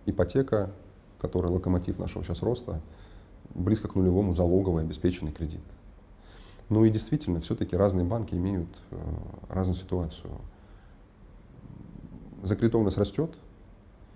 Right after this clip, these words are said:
Я думаю, что она уже близка к каким-то историческим показателям.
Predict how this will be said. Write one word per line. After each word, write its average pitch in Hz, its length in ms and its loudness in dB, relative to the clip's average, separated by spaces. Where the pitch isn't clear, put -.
Я 95 200 8
думаю, 107 300 8
что - 200 4
она 95 140 8
уже 92 140 6
близка 92 320 2
к - 60 -10
каким-то 85 320 0
историческим 82 680 0
показателям. 92 640 4